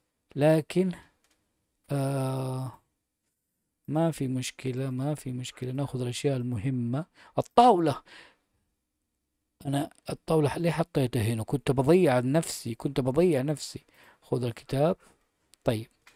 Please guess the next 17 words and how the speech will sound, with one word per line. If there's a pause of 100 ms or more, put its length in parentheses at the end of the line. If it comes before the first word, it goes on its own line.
(140)
خلاص
كذا
نحن
جاهزين، (640)
كذا
نحن
جاهزين.
ممكن
إذا
حصلنا
حصا-، (120)
حصان (640)
نبغى
نسوي
ال-، (1700)
نسوي
له